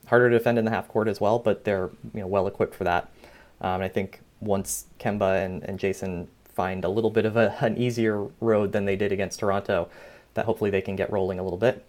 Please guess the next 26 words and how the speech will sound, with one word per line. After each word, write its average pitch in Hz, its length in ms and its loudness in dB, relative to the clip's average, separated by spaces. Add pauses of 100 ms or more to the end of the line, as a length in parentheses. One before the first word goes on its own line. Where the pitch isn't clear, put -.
(160)
and, 95 480 -4
uh, 92 300 -8 (460)
get - 160 -6
through 101 120 -4
this 107 140 -6
series. 104 260 0
Also, 107 220 0
we're 110 100 2
getting, 117 460 2
getting 131 180 2
to 131 60 -6
that 127 180 4
point 113 200 2
where, 104 340 2 (720)
uh, 98 320 -2
you 110 80 -6
never 113 180 0
quite - 240 4
know 120 120 4
how 120 100 6
the 117 80 2
pressure 147 320 6
is 131 80 2
gonna, 120 360 2
gonna 127 140 2
play. 117 520 4